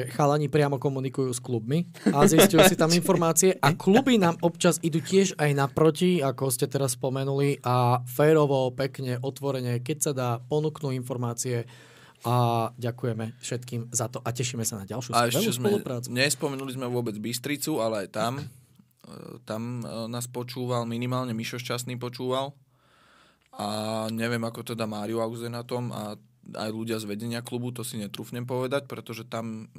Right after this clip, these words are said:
Speaker 3: ja osobne až také vzťahy s vedením Dukly nemám, tam v kádri
Speaker 1: Takže
Speaker 3: a
Speaker 1: vlastne
Speaker 3: podobne,
Speaker 1: úplne
Speaker 3: áno.
Speaker 1: utajení, najutajenejší sú Michalovce a D A C?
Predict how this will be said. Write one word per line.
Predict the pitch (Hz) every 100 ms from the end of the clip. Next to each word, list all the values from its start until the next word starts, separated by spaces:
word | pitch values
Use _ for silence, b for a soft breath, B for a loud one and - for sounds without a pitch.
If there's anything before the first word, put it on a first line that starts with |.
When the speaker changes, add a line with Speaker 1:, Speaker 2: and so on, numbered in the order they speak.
| 107
Speaker 3:
ja | 110 113
osobne | 113 117 117 107
až | 120
také | - 123
vzťahy | 117 - 127 120
s | 110 - -
vedením | 107 113 117 117
Dukly | 113 120 123
nemám, | 110 113 135 147
tam | - 117
v | -
kádri | 113 117
Speaker 1:
Takže | 139 160
Speaker 3:
a |
Speaker 1:
vlastne | 175 175 202
Speaker 3:
podobne, | 123 190
Speaker 1:
úplne | 220 247 214
Speaker 3:
áno. | -
Speaker 1:
utajení, | 185 185 196 185 190 196
najutajenejší | 175 156 170 170 151 160 160 156 160
sú | -
Michalovce | 147 131 139 139 139
a | 147
D | 127
A |
C? | 123